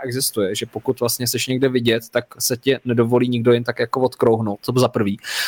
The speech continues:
Známe to z dějin. A za druhý si myslím, že více a více lidí bude chtít spíš za tebou do té jeskyně.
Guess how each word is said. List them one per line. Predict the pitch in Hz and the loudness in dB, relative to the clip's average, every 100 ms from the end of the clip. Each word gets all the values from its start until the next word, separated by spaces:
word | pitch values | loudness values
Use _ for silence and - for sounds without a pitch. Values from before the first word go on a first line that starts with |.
| - - - | -6 -10 -2
Známe | 123 120 127 | 2 4 4
to | 143 | 2
z | 120 | 2
dějin. | 113 101 107 | 2 2 -2
A | 117 | 0
za | 117 | 0
druhý | 120 127 135 131 | 0 0 2 2
si | 123 143 | 0 0
myslím, | 135 - 135 135 | 0 0 0 2
že | 139 139 131 117 | 4 2 2 0
více | 127 127 - 135 | -2 0 0 0
a | |
více | 135 123 139 | 0 0 2
lidí | 135 135 | 2 2
bude | 131 135 | 2 2
chtít | 135 151 | 0 -4
spíš | - 156 | -2 0
za | 143 | 0
tebou | 151 147 | 2 2
do | 143 | 2
té | 143 147 | 4 2
jeskyně. | 143 - 175 98 | 2 -2 -4 -4